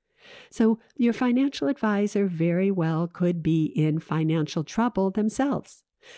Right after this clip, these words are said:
So they need to do things to generate as much income for them as they possibly can.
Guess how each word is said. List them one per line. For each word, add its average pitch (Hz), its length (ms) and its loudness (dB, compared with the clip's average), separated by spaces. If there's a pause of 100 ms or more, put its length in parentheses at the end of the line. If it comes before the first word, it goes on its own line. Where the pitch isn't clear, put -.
So 147 220 2
they 135 440 2
need 185 300 2
to 160 100 -4
do 147 220 0
things 147 480 0
to 226 120 -2
generate 170 520 0
as 185 160 -4
much 185 200 -2
income 185 340 0
for 196 140 -2
them 190 220 0
as 196 120 -2
they 208 120 -2
possibly 202 560 -2
can. 240 480 -2